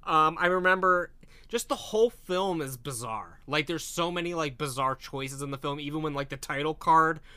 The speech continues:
shows up, it shows up as a, a very strange,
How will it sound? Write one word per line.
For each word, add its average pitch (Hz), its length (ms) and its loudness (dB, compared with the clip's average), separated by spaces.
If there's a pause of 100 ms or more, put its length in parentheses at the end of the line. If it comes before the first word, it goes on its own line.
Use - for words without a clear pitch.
(100)
shows 165 400 -2
up, 156 200 0
it 139 80 -8
shows 143 420 -2
up 147 160 -2 (180)
as 139 240 -8
a, 139 180 -12
a 151 100 -4
very 156 480 2
strange, 143 960 -4